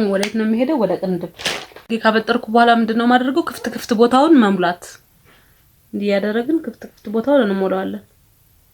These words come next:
ብቻዋለሁኝ። ኮንሲለር፣ ይሄ በኮንሲለር እዚህ ጋር የምታዩት ኮንሲለር አለ። በዚህኛው ኮንሲለር ምን አደርገዋለሁ? መስመር አስይዘዋለሁ ማለት ነው። ቅርጽ አስይዘዋለሁ።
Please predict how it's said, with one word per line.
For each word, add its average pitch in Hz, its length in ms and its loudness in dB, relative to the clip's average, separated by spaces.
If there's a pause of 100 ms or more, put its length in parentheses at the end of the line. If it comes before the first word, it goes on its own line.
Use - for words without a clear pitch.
(140)
ብቻዋለሁኝ። 202 760 0 (1160)
ኮንሲለር፣ 196 520 -2 (220)
ይሄ 202 220 -2
በኮንሲለር 214 640 0 (280)
እዚህ 196 280 -4
ጋር 185 220 0 (480)
የምታዩት 185 520 -8
ኮንሲለር 190 480 -6
አለ። 202 220 -2
በዚህኛው 196 420 -4
ኮንሲለር 208 460 -4 (600)
ምን 202 140 -2
አደርገዋለሁ? 202 520 4 (140)
መስመር 190 360 0
አስይዘዋለሁ 170 500 -2
ማለት 170 240 -4
ነው። 175 120 -6
ቅርጽ 180 220 -2
አስይዘዋለሁ። 180 540 -6